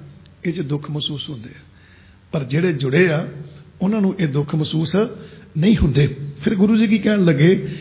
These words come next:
ਕਹਿਣ ਲੱਗੇ, "ਜਗ ਜੀਵਨ ਪੁਰਖ ਤਿਆਗ ਕੇ ਮਾਨਸ ਸੰਧਿਆਸ।"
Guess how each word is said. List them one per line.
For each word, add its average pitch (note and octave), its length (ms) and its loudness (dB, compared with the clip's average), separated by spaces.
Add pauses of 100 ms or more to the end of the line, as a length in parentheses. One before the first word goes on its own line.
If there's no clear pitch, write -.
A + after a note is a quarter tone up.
(200)
ਕਹਿਣ F#3+ 140 2
ਲੱਗੇ, F#3+ 220 2
"ਜਗ D3 280 0
ਜੀਵਨ D#3 440 0
ਪੁਰਖ - 360 -4 (300)
ਤਿਆਗ D3 320 -2
ਕੇ C#3 220 -4 (500)
ਮਾਨਸ D3+ 500 0 (560)
ਸੰਧਿਆਸ।" C#3 800 -8